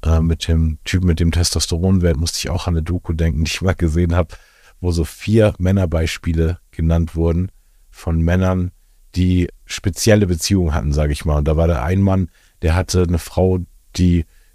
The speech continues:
war einfach irgendwie, nachdem sie schon dreifache Mutter, äh, geworden ist und dann so in ihrem Fitness waren, so Babyspeck abbauen, so ein bisschen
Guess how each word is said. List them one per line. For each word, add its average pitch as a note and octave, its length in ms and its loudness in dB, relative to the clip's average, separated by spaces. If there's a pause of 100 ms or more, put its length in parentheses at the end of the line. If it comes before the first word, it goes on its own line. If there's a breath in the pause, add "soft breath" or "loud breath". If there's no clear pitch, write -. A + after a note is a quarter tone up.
(100)
war E2+ 160 4
einfach E2 420 -2
irgendwie, F2 420 2
nachdem E2+ 360 2
sie F2 120 0
schon F2+ 140 0
dreifache F2 460 0
Mutter, F2 480 2
äh, E2 260 2
geworden E2+ 460 2
ist F2 220 0
und E2 180 -2
dann E2+ 140 2
so E2+ 120 2
in D#2+ 300 0
ihrem E2+ 220 2
Fitness - 480 -2
waren, F#2+ 260 4
so F2+ 300 2
Babyspeck F#2+ 560 0
abbauen, F#2+ 400 2
so F2+ 80 0
ein E2+ 40 -4
bisschen F#2 340 2